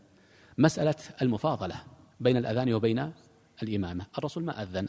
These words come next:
صلى الله عليه وسلم، وإنما كان، كان إمامًا. ولهذا اختلف الفقهاء أيهما أفضل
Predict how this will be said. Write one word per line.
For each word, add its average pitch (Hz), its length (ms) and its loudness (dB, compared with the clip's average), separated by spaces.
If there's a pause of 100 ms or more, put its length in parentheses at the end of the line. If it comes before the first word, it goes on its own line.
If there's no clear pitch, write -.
صلى 92 200 -6
الله 92 260 -4
عليه 90 120 -4
وسلم، 107 320 -6
وإنما 104 280 -4
كان، 123 300 -6 (460)
كان 98 180 -6
إمامًا. 104 480 -2 (420)
ولهذا 123 260 2
اختلف 156 280 0
الفقهاء 104 400 -4
أيهما 143 340 2
أفضل - 240 -8